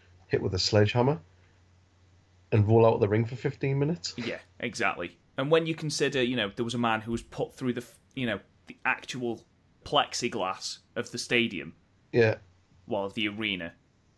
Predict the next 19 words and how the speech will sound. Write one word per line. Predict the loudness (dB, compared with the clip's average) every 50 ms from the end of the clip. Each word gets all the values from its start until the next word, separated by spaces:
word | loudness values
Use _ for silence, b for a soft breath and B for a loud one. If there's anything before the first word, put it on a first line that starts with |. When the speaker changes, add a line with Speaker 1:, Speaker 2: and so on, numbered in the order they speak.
| _ _ -12
Speaker 2:
You | -10 -8
know, | -8 -8 -10 _ _ _ -6
an | -2 0
A | 2 4 4 4
A | 4 2 2
should | -2 -6 -10 -8
not | -8 -8 -8 -8
keep | -10 -10 -8 -8
you | -6 -4
down | -4 -4 -4 -4
for | -6 -6
that | -6 -4 -4
long. | -4 -6 -8 -10 -16 _ _ _ _ _ _ _ _ _ _ _ _ _ _ _ _ _ _ _ _ _ _ _ _ _ -20 -20 -6 -2
Speaker 1:
And | 0 0
it | 0
was | 0 -2
just, | -2 -4 -4 -4 -6 -10 -18 -20 _
it's | -20 -20 -18 -16 -10 -2
even, | 0 2 4 4 4 4 2